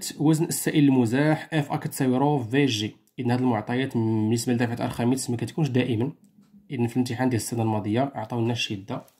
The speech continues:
ولكن حنا خصنا نكونوا عارفينها، حيث جي تمثل شدة الثقيلة. لتحديد قيمة السرعة اللحظية لمركز قصور الكرية نستعمل كاميرا رقمية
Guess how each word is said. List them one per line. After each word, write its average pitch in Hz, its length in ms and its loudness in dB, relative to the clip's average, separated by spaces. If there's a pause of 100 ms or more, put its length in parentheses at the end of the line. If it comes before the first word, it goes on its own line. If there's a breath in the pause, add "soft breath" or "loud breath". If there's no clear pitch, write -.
ولكن 113 200 -14
حنا 120 160 -10
خصنا 117 220 -8
نكونوا 143 320 0 (100)
عارفينها، 120 420 -2 (360 loud breath)
حيث 160 240 4
جي 123 220 4
تمثل 131 400 -2
شدة 120 280 -4 (240)
الثقيلة. 104 480 -10 (500 loud breath)
لتحديد 151 720 4 (320)
قيمة 139 380 4
السرعة 143 320 0
اللحظية 131 400 2
لمركز 143 380 0
قصور 123 340 -6
الكرية 147 460 -2
نستعمل 135 500 2
كاميرا 156 380 2
رقمية 131 520 0